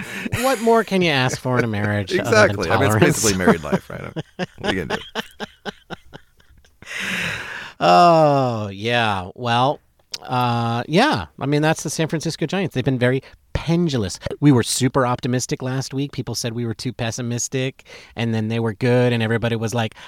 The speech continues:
Speaker 1: "I told you so. I told you so." And then this week happened, and I'm like, "What am I gonna say, Matthew?"
Speaker 2: Uh, "I told you so."
Speaker 1: I told you so. Yeah, that's right. I didn't actually. I didn't actually. I didn't. I didn't say that 'cause I don't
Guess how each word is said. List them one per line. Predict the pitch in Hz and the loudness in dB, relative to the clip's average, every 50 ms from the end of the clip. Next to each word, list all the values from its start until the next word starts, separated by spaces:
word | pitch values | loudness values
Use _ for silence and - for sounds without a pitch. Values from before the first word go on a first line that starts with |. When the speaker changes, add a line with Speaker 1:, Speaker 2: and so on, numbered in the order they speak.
| - - 135 | -8 -4 -4
Speaker 1:
"I | 143 | -2
told | - - 214 254 330 359 381 | 0 4 4 4 4 4 4
you | 330 226 | 2 0
so. | - - 226 190 175 185 214 254 277 - - - - - | 2 4 6 8 10 10 10 8 6 2 -8 -8 0 2
I | 226 | 2
told | - - 233 262 311 349 359 | 4 6 6 6 6 6 4
you | 370 277 | 0 -2
so." | - - 233 185 170 175 185 214 254 269 _ - - - - - | 0 4 4 6 6 8 6 6 2 0 _ -14 -20 -20 -8 -2
And | - 175 185 185 | 0 2 4 4
then | 185 185 196 190 | 4 4 4 6
this | 196 226 - - | 4 4 2 2
week | 214 180 - | -2 -2 0
happened, | 139 143 139 - - 165 180 185 - | 2 0 0 2 2 0 0 0 0
and | - 147 143 | 0 0 2
I'm | 139 151 190 214 | 4 4 4 4
like, | 180 156 151 147 - | 4 4 4 4 2
"What | _ - 151 135 139 139 139 | _ -8 -6 -4 0 0 0
am | 143 143 | 2 2
I | 143 170 | 0 2
gonna | 160 143 113 | 2 0 0
say, | - 120 104 92 | -2 -2 -6 -4
Matthew?" | 92 90 90 - 110 104 120 143 _ _ _ _ _ _ _ _ _ _ _ _ _ _ _ _ _ _ _ _ _ _ _ _ _ _ _ _ _ _ _ _ _ _ _ _ _ _ _ _ _ - | -6 -8 -6 -6 -6 -8 -8 -10 _ _ _ _ _ _ _ _ _ _ _ _ _ _ _ _ _ _ _ _ _ _ _ _ _ _ _ _ _ _ _ _ _ _ _ _ _ _ _ _ _ -8
Speaker 2:
Uh, | 87 82 80 80 78 78 76 71 69 - - 87 - - - _ - | -6 -4 -4 -6 -6 -8 -8 -10 -14 -16 -20 -20 -20 -20 -10 _ -2
"I | 123 | -2
told | 98 - 82 71 - | -2 -2 -8 -12 -14
you | 71 | -14
so." | - - 64 73 - _ _ _ _ _ - | -16 -16 -18 -18 -20 _ _ _ _ _ 0
Speaker 1:
I | 139 151 | 0 2
told | - 226 269 254 | 4 4 4 6
you | 185 | 4
so. | - - - 120 117 | 4 6 6 6 6
Yeah, | 165 220 226 147 110 | 6 6 4 4 2
that's | 117 123 - | 0 0 2
right. | 196 175 120 107 - | 4 4 4 4 2
I | 131 143 | 2 2
didn't | 143 143 120 95 | 2 0 -2 -2
actually. | 90 90 87 - - 92 90 90 98 110 110 131 151 | -4 -6 -6 -6 -8 -8 -6 -6 -8 -8 -10 -10 -8
I | 113 113 | -6 -6
didn't | 117 110 104 | -4 -4 -4
actually. | 101 101 - - 98 92 92 95 | -6 -6 -8 -8 -8 -8 -8 -8
I | - 104 | -8 -8
didn't. | 110 110 107 101 - | -8 -8 -8 -8 -8
I | 104 107 | -8 -8
didn't | 104 104 98 - | -8 -8 -8 -8
say | - - 98 95 | -8 -8 -8 -8
that | 90 90 92 104 - _ - | -6 -8 -8 -10 -10 _ -14
'cause | - 107 95 - - | -14 -12 -12 -12 -10
I | - 107 107 | -10 -8 -8
don't | 117 113 107 - | -8 -10 -12 -12